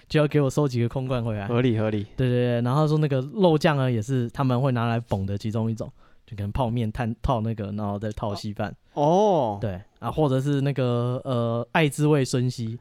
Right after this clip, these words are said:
Speaker 2: 嗯。
Speaker 1: 也是可能就一罐，然后也是拉在里面。
Speaker 2: 嗯哼。
Speaker 1: 对，然后还有什么青叶面筋，
Speaker 2: 嗯。
Speaker 1: 绿色罐子的也是，呃，铝罐。对，他们不是
Speaker 2: 这其实就只是酱，酱菜配稀饭而已。
Speaker 1: 对，所以你的长辈如果这样吃，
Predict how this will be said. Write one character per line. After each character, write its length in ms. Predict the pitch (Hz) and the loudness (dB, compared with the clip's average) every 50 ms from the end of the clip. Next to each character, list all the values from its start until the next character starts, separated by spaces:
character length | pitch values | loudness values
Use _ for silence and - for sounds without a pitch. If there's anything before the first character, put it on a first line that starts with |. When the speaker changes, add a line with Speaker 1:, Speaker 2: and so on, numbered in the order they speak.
| _ - - | _ -10 -6
Speaker 2:
嗯。 260 | 143 135 127 117 107 - - | -4 -2 -2 -4 -6 -8 -8
Speaker 1:
也 80 | 107 | -6
是 160 | 107 123 123 113 | -4 -4 -4 -4
可 80 | 107 | -4
能 160 | 110 107 107 | -4 -4 -2
就 60 | 117 131 - - | -2 -4 -4 -6
一 80 | 131 | -10
罐， 320 | 117 - - 127 107 95 117 - | -4 0 0 0 0 -2 -6 -10
然 100 | 113 104 | -8 -4
后 140 | 107 117 113 | -2 -2 -2
也 100 | 113 101 | -2 -2
是 320 | 98 110 117 113 110 110 - | -2 -2 -2 -2 -2 -4 -6
拉 200 | 113 117 98 104 | -6 -6 -4 -2
在 140 | 104 120 117 | -2 -2 -2
里 140 | 110 104 95 | -2 -4 -4
面。 240 | 98 107 104 101 - _ | -4 -4 -4 -6 -6 _
Speaker 2:
嗯 180 | - 190 180 175 | -2 0 2 2
哼。 260 | 185 196 202 202 190 - - - | 2 2 2 0 -2 -4 -8 -8
Speaker 1:
对， 100 | - 101 95 107 - - | -8 -8 -8 -10 -10 -8
然 100 | 120 113 | -6 -4
后 80 | 113 | -2
还 80 | 117 117 | -2 -2
有 100 | 117 110 | -4 -4
什 120 | 101 104 | -6 -6
么 100 | 101 98 - | -8 -8 -4
青 280 | - 165 170 165 165 | 0 2 4 4 6
叶 260 | 165 160 151 131 117 113 | 6 4 4 4 2 2
面 260 | 131 160 151 127 117 | 2 2 2 2 2
筋， 300 | 110 131 120 117 127 139 - _ _ - | 0 0 -2 -2 -4 -8 -12 _ _ 0
Speaker 2:
嗯。 300 | 170 156 139 123 110 101 - - | 2 2 2 2 0 -2 -4 0
Speaker 1:
绿 160 | - 214 202 | 2 4 4
色 160 | 165 202 185 160 | 6 4 4 4
罐 200 | 165 170 143 131 | 4 4 4 2
子 100 | 117 107 | -2 -6
的 160 | 98 92 101 | -8 -8 -8
也 120 | - 107 104 | -6 -6 -4
是， 320 | 110 123 123 120 113 107 - | -2 -2 -2 -2 -2 -4 -4
呃， 420 | - 110 107 101 95 95 95 95 98 - _ | -4 -4 -2 -2 -4 -6 -8 -10 -12 -14 _
铝 200 | - 123 117 107 | -8 -6 -6 -2
罐。 220 | - - 127 104 101 _ _ - - _ _ _ _ _ _ _ _ - | -2 -2 -2 -2 -4 _ _ -20 -20 _ _ _ _ _ _ _ _ -6
对， 200 | 135 117 98 - - - | -4 -4 -4 -6 -4 -2
他 60 | 147 | 0
们 140 | 143 277 285 | 2 2 2
不 60 | 135 | 2
是 100 | 131 147 | 2 2
Speaker 2:
这 60 | 147 | 2
其 80 | - 202 | 2 0
实 60 | 214 | 0
就 140 | - 233 196 | -2 -4 -2
只 140 | - 139 | -2 -4
是 120 | 131 147 156 | -6 -6 -2
酱， 400 | - - 165 151 143 139 135 131 - _ _ _ - | 0 2 2 2 0 -2 -4 -6 -8 _ _ _ -2
酱 260 | - 180 156 143 135 | 0 0 0 0 0
菜 320 | - 147 143 135 127 123 | 0 2 2 2 2 2
配 460 | 120 - - 147 135 123 120 113 113 123 - _ _ - - | 2 2 2 2 0 0 -2 -4 -6 -10 -16 _ _ -16 -10
稀 260 | - - - 127 120 | -8 -4 -4 -4 -2
饭 240 | 117 131 117 104 98 | -2 -2 -2 -2 -4
而 120 | 95 95 | -6 -8
已。 80 | 95 92 - - - | -10 -12 -14 -2 2
Speaker 1:
对， 160 | - 151 120 - - - _ | 4 4 4 2 -4 -10 _
所 160 | - 135 135 | 0 2 2
以 40 | 139 | 4
你 80 | 127 | 2
的 60 | 127 | 2
长 200 | 123 - 113 113 | 2 2 0 2
辈 120 | 117 139 135 | 2 4 4
如 100 | 127 123 | 4 4
果 100 | 127 113 | 2 2
这 80 | 113 | 2
样 120 | 117 117 117 | 0 0 -2
吃， 260 | - - 107 104 | -2 -4 -4 -6